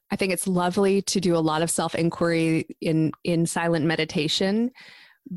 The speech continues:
but there's something different that happens when you write it down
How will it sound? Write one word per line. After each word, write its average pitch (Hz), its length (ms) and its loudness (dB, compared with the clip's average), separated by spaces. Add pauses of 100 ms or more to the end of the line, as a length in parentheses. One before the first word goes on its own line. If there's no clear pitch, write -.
but 180 240 -2
there's 180 200 0
something 185 840 0 (180)
different 175 440 -2
that 170 100 -2
happens 160 420 -2
when 156 120 2
you 151 100 2
write 143 160 0
it 135 140 -2
down 139 520 -2